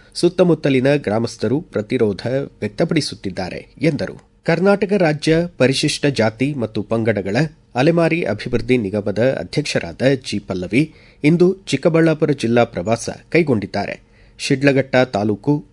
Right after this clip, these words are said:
ಗಂಜಿಗುಂಟೆ ಗ್ರಾಮ ಪಂಚಾಯಿತಿ ವ್ಯಾಪ್ತಿಯಲ್ಲಿ ವಾಸಿಸುತ್ತಿರುವ ಪರಿಶಿಷ್ಟ ಪಂಗಡದ ಅಲೆಮಾರಿ ಹಕ್ಕಿಪಿಕ್ಕಿ ಸಮುದಾಯದ ಕುಟುಂಬಗಳ ಸ್ಥಿತಿಗತಿಗಳನ್ನು ಪರಿಶೀಲಿಸಲಿದ್ದಾರೆ. ಮಹಾನ್ ತತ್ವಜ್ಞಾನಿ, ದಾರ್ಶನಿಕ ಶ್ರೀ ಸರ್ವಜ್ಞ ಅವರ ಜಯಂತಿ ದಿನವಾದ ಇಂದು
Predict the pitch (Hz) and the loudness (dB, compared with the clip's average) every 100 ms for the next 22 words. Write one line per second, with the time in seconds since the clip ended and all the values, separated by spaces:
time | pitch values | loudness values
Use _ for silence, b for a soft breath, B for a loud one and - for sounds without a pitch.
0 | _ 110 127 151 175 147 127 131 135 131 | _ -2 0 2 2 0 0 0 0 -2
1 | 101 117 113 101 104 95 98 87 95 - | -4 -2 -2 -2 -2 -4 -6 -6 -6 -6
2 | 107 95 87 135 135 90 107 175 - 104 | -6 -4 -4 -4 -4 -8 -2 -2 -2 -8
3 | 87 87 156 - _ _ - 147 185 185 | -6 0 0 -2 _ _ 0 2 2 -2
4 | - 175 - 123 123 110 127 143 - 113 | 0 0 2 2 2 4 2 2 -4 -2
5 | 127 135 123 135 147 127 113 - 156 123 | 0 2 2 0 -4 -6 -4 -4 -2 -4
6 | - 117 - 95 107 101 95 123 131 - | -2 -4 -4 -6 -4 -4 -2 -2 -2 -6
7 | - 139 120 175 113 156 b b b - | -8 -4 -4 -2 -2 -2 b b b -20
8 | - 156 156 165 143 120 107 95 95 98 | -6 -2 0 0 0 0 -2 -2 -6 -10
9 | _ 127 160 165 139 - 90 90 92 85 | _ -2 -2 -4 -4 -6 -10 -10 -12 -14
10 | - _ _ _ 131 147 160 202 208 - | -16 _ _ _ 0 2 4 2 2 0
11 | 151 - 165 139 139 135 147 165 - 113 | -2 2 0 2 2 2 0 -2 -2 -2
12 | - 113 107 120 151 - - - 143 131 | 0 -4 0 0 0 -4 -12 -4 -2 -2
13 | - 123 151 147 156 143 101 110 110 104 | -2 0 0 -2 0 0 0 0 -2 -2
14 | 107 120 135 131 95 101 98 90 90 85 | -4 -2 -2 -2 -2 -4 -6 -6 -10 0
15 | 147 | 0